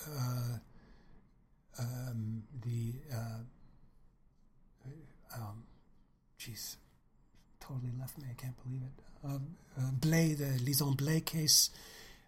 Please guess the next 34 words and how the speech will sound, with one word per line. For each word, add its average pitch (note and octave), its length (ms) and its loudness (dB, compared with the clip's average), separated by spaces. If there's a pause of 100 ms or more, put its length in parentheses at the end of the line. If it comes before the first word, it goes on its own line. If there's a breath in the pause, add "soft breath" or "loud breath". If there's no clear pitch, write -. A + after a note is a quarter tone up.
(140)
uh, B2+ 240 0
in C3 120 4
the C3+ 120 4
east C3+ 200 4
end C3 120 4
of A#2+ 100 0
Montreal, B2+ 460 0
this A#2 180 -2
would A#2+ 160 -6
be C3 60 -6
the A#2 140 -2
similar, A#2 500 8 (220)
similar A#2+ 360 4
region. A#2+ 480 -2 (840 soft breath)
Um, A2 540 0 (1080)
uh, C3+ 280 4
her C3+ 320 2
force - 520 4
was, C#3 240 4
uh, C#3+ 40 4
her, C3 300 4
her, C#3 420 0
excuse C3 260 -2
me, A#2+ 80 -2
her C#3 80 -4 (160)
cor-, E3 440 4 (140)
corpse - 340 4
was C#3+ 140 8
found, C#3 600 4
um, B2+ 340 2 (680 loud breath)
the C3 80 6
next C#3 340 6
day, C#3 480 4 (140)
um, A#2+ 480 2